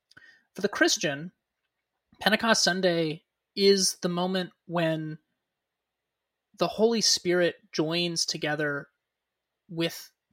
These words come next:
the body of believers, um, kind of in a, in a very physical and spiritual manifestation, right? So, so the actual story of Pentecost, all the believers are gathered together and they're praying, and then tongues of fire are lit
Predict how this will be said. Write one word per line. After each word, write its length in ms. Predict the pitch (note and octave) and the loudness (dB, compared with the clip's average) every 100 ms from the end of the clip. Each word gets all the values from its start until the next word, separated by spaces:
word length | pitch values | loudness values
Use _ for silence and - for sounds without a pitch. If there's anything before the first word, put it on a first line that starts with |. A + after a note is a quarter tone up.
| - | -10
the 80 | |
body 420 | D3+ D#3 D#3+ F3 E3 | 0 4 6 6 4
of 120 | D3+ | -2
believers, 760 | D3 E3 D3+ C#3+ C3+ - - - _ _ _ _ _ - | -8 -8 -8 -8 -6 -4 -4 -6 _ _ _ _ _ -8
um, 520 | E3 D#3 D3 D3 F3 _ _ _ - | -4 -4 -6 -12 -18 _ _ _ -6
kind 180 | - G#3+ | 0 0
of 120 | F#3 | 0
in 80 | F3+ | 0
a, 100 | F3 | -2
in 80 | F#3 | -2
a 40 | |
very 200 | E3+ E3 | 0 -2
physical 540 | D#3+ - E3+ F3 E3+ D#3+ | -2 -2 0 0 -2 -4
and 120 | D3 | -4
spiritual 480 | - - E3 - D#3 | -2 0 0 -2 -6
manifestation, 640 | D3 D3 D3 - C#3+ C#3+ | -6 -6 -6 -6 -6 -8
right? 180 | D3 D#3+ | -6 -4
So, 260 | - D3+ D3 | -4 -6 -6
so 340 | E3 C#3+ D#3 | -8 -8 -10
the 140 | D#3+ D3+ | -8 -6
actual 260 | - - | -8 -10
story 200 | D#3 D3+ | -12 -12
of 80 | D3 | -12
Pentecost, 560 | - G3 E3 D3+ - - | -10 -8 -6 -6 -8 -8
all 160 | E3 E3 | -8 -6
the 220 | D#3+ D3 | -8 -10
believers 380 | E3 E3 D#3+ D#3 | -12 -12 -10 -12
are 60 | D3+ | -10
gathered 320 | D3+ D#3+ D3+ | -10 -8 -8
together 260 | D#3 D3 | -8 -8
and 100 | D3 | -8
they're 60 | C#3+ | -10
praying, 420 | - D#3+ D#3 D3+ | -12 -12 -12 -14
and 80 | C#3+ | -16
then 100 | C#3+ | -14
tongues 280 | - E3 D#3 | -12 -10 -10
of 80 | D3 | -12
fire 420 | - C#3+ D3 C#3+ | -12 -10 -8 -8
are 80 | C#3+ | -6
lit 200 | D3 | -6